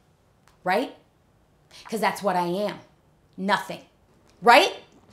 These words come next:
So why the fuck are you up here taking me apart? I don't think I have to justify myself to you. Oh, yeah? Well, I think you do. All of you.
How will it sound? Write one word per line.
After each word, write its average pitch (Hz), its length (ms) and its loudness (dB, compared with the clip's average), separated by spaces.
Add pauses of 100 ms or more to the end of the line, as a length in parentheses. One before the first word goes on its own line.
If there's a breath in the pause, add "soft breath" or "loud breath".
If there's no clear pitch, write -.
(1080 loud breath)
So 240 140 -2
why 214 160 4
the - 100 -2
fuck - 460 4
are 277 40 2
you 247 220 4
up 240 140 4
here 220 160 -4
taking 202 340 -6
me 185 140 -8
apart? - 460 -10 (1500)
I 214 100 -4
don't 185 140 -6
think 165 160 -10
I 160 40 -10
have 160 200 -12
to 151 100 -16
justify 151 480 -12
myself 135 460 -16
to 151 120 -18
you. 139 180 -20 (1120 loud breath)
Oh, 262 120 8
yeah? 277 360 8 (560 loud breath)
Well, 285 160 8
I 302 100 8
think 285 340 2
you 254 100 -2
do. 180 400 -4 (440 soft breath)
All 277 320 8
of 175 180 -4
you. 165 240 -8